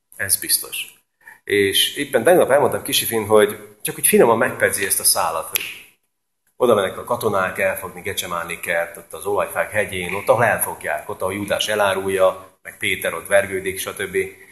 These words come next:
E, és ak-, és levágja, Péter az, aki levágja az egyik ilyen katonának a fülét, vagy ilyen szolgának a fülét, és akkor mit csinál Jézus? Jönnek elfogni. Hogyan kezeli az én agresszivitást? Először is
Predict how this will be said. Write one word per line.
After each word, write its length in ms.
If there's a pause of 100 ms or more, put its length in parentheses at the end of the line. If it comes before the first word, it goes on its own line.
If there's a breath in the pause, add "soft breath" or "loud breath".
(340 loud breath)
E, 240
és 240
ak-, 220
és 120
levágja, 580 (280)
Péter 260
az, 100
aki 100
levágja 440
az 80
egyik 320
ilyen 500 (360)
katonának 500
a 60
fülét, 360
vagy 100
ilyen 120
szolgának 480
a 40
fülét, 680 (300)
és 80
akkor 120
mit 100
csinál 300
Jézus? 520
Jönnek 320
elfogni. 500 (840)
Hogyan 300
kezeli 440
az 120
én 100
agresszivitást? 920 (720)
Először 400
is 460